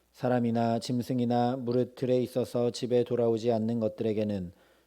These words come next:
우박이 그 위에 내리리니 그것들이 죽으리라." 하셨다라 하시니라. 바로의 신하 중에 여호와의 말씀을 두려워하는 자들은 그 종들과 가축을 집으로 피하여 들였으나, 여호와의 말씀을 마음에 두지 아니하는 사람은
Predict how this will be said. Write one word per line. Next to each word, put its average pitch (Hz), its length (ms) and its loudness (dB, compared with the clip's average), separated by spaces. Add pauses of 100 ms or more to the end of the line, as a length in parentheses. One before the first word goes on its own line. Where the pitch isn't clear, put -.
(100)
우박이 117 460 2
그 127 220 0
위에 123 300 4
내리리니 110 680 -2 (320)
그것들이 110 680 -2
죽으리라." 113 480 0
하셨다라 110 720 0
하시니라. 101 580 -6 (640)
바로의 123 320 6
신하 135 260 2
중에 131 320 2
여호와의 123 360 8
말씀을 123 420 0
두려워하는 120 520 0
자들은 104 500 0 (380)
그 120 120 -8
종들과 117 540 2
가축을 117 560 0
집으로 117 400 4
피하여 123 460 0
들였으나, 107 600 -4 (560)
여호와의 123 320 6
말씀을 123 480 2
마음에 120 340 2
두지 120 280 0
아니하는 117 420 0
사람은 110 520 -2